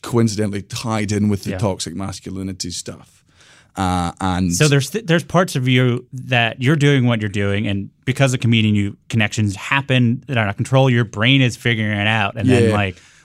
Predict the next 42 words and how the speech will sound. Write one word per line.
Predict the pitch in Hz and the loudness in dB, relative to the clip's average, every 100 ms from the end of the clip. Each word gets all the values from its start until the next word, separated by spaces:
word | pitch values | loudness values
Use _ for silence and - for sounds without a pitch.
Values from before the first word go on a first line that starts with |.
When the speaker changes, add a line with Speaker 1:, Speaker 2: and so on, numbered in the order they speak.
| - | -2
Speaker 2:
"Oh, | 226 170 | 2 2
look | 165 | 2
at | 156 | 2
this, | 180 160 | 2 2
I've | 113 104 98 | 2 -2 0
done" | 120 127 135 127 | 2 4 2 2
Speaker 1:
I've | 113 107 | -2 2
never | 123 143 156 | 2 2 0
sat | 143 123 | 2 0
down | 107 110 | 2 0
and | 104 | 0
went, | 104 | 0
"I'm | 107 | 0
gonna | 107 | 2
write | 104 95 | 0 -2
a | 90 | -6
show." | - - - | -8 -10 -12
Speaker 2:
Yeah. | 95 92 _ | -14 -14 _
Speaker 1:
I've, | - 101 - | -8 -8 -2
I, | 120 117 113 | 0 0 0
I | 123 | 4
write | 131 113 | 4 2
jokes, | 113 104 92 - - 117 | 2 2 0 -6 -6 -2
and | 104 | -2
then | 104 | -2
I | 101 | -4
put | 92 107 | -4 -4
those | 107 98 | -4 -6
jokes | 104 98 | -6 -8
together | 101 101 98 101 | -8 -6 -6 -4
into | 107 101 95 | -4 -4 -4
a | 95 | -6
show, | - 92 90 - _ - - 110 | -6 -6 -6 -10 _ -20 -12 -6
and | 104 | -4
then | 101 101 | -4 -4
I've | 98 | -4
been | 101 | -6
f-, | 104 - - | -6 -16 -6
really | 117 120 110 104 | 0 2 2 0
fucking, | 107 101 98 90 82 - - _ - - - | -2 -2 -4 -6 -6 -14 -20 _ -20 -20 -8
you | 113 | -6
know, | 90 82 82 | -6 -10 -14